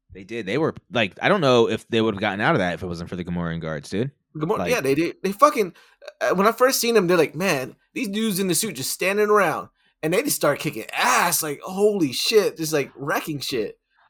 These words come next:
Speaker 1: I always wonder, like, because those things are pretty large in the old, in the Return of the Jedi, they're fat. Like, can they really do a whole lot? But these fuckers, man, they, I mean,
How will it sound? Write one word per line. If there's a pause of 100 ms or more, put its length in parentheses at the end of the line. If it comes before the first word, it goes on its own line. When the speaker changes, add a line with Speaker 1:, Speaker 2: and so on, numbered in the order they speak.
Speaker 1:
I
always
wonder,
like, (120)
because (260)
those (120)
things
are (260)
pretty
large
in
the
old,
in
the
Return
of
the
Jedi,
they're
fat.
Like, (200)
can
they
really
do
a
whole
lot?
But
these
fuckers,
man,
they,
I
mean,